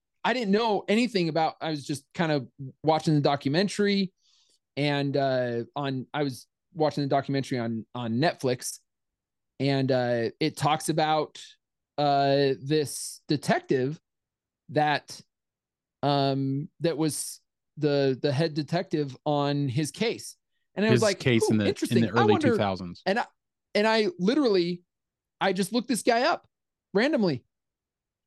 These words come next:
Speaker 1: and just find out that he's dead. And I'm like,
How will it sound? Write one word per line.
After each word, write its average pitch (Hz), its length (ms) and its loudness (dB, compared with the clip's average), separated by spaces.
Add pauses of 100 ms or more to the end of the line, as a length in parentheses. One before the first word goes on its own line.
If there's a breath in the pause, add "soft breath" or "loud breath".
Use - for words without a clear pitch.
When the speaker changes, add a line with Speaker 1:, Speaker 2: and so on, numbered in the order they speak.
(160)
Speaker 1:
and 240 140 0
just 254 220 -2
find 254 240 2
out 262 200 0
that 233 100 -2
he's 240 180 -2
dead. 277 280 0 (1000)
And 220 80 0
I'm 233 100 0
like, 208 240 -2